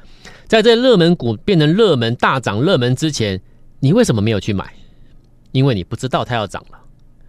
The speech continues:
所以股票最难是什么？你不知道它要涨了。当你知道它涨的时候，很抱歉，你极有可能陷入一个很高的风险。买呢，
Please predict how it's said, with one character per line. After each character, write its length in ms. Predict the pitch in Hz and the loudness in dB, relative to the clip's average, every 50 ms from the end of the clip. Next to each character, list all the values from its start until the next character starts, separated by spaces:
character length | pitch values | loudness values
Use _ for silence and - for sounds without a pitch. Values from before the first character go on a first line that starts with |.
| - _ - - - - - | -20 _ -20 -20 -20 -20 -4
所 140 | - - 214 | 0 0 0
以 60 | 185 | 0
股 160 | - - 139 | 0 -2 -2
票 160 | 131 180 190 | -2 0 0
最 100 | - 226 | 0 0
难 180 | 175 131 117 120 | 0 0 0 0
是 80 | 131 143 | -2 -2
什 140 | - 107 | -4 -4
么？ 160 | 95 85 - - - - - - | -6 -8 -10 -14 -20 -20 -20 -10
你 140 | - 120 123 | -4 -4 -4
不 200 | 120 - - 277 | -4 -2 -4 -4
知 200 | 247 - 233 233 | -4 -2 -4 -4
道 180 | 208 - 220 151 | -2 -2 -2 -2
它 180 | - - 151 | -4 -4 -4
要 140 | 147 151 135 | -4 -2 -4
涨 260 | 113 - - 85 - - | -4 -6 -8 -10 -10 -12
了。 80 | - - - - - - - - - - - | -16 -16 -20 -20 -20 -20 -20 -20 -20 -20 -2
当 200 | - 262 277 294 | 0 0 2 2
你 120 | 277 196 131 | 0 0 -2
知 180 | - - 208 | -2 -4 -4
道 160 | 214 269 214 175 | -2 -2 -2 -2
它 160 | - 190 196 - - | -2 -2 -4 -4 -4
涨 200 | - 156 113 101 | -4 -4 -4 -4
的 100 | 104 107 | -6 -6
时 140 | - - 123 | -4 -4 -2
候， 240 | 147 170 127 110 - - - - - - | 0 0 -2 -4 -6 -14 -20 -20 -20 -20
很 220 | - - 156 - | -12 -10 -6 -4
抱 160 | 123 117 107 | -4 -4 -4
歉， 260 | 101 - 120 107 - - - - - _ _ - - _ _ _ _ _ _ _ - | -4 -4 -6 -6 -6 -10 -16 -20 -20 _ _ -20 -20 _ _ _ _ _ _ _ -12
你 160 | - 113 113 101 | -8 -6 -6 -6
极 220 | - - 123 127 | -6 -6 -4 -2
有 160 | 135 139 143 | 0 -2 -2
可 160 | 139 - 110 | -2 -4 -6
能 120 | 95 101 98 | -6 -6 -6
陷 220 | - - 143 123 | -4 -4 -2 -2
入 80 | 123 113 | -2 -2
一 80 | 107 | -4
个 100 | 110 98 | -4 -6
很 220 | 107 - 95 92 87 | -6 -6 -8 -10 -10
高 220 | - - - 131 | -6 -4 -4 -2
的 120 | 117 113 98 | -2 -4 -4
风 300 | - - 156 160 165 151 | -4 -2 0 0 0 0
险。 240 | - 113 92 - - - - - - - - - - - - - - - _ _ _ - _ _ _ _ _ _ _ _ _ _ - - | -2 -4 -8 -8 -12 -18 -20 -20 -20 -20 -20 -20 -20 -20 -20 -20 -20 -20 _ _ _ -20 _ _ _ _ _ _ _ _ _ _ -14 -6
买 240 | - 131 131 117 120 | -2 -2 0 0 0
呢， 200 | 139 180 208 226 | 0 0 -2 -2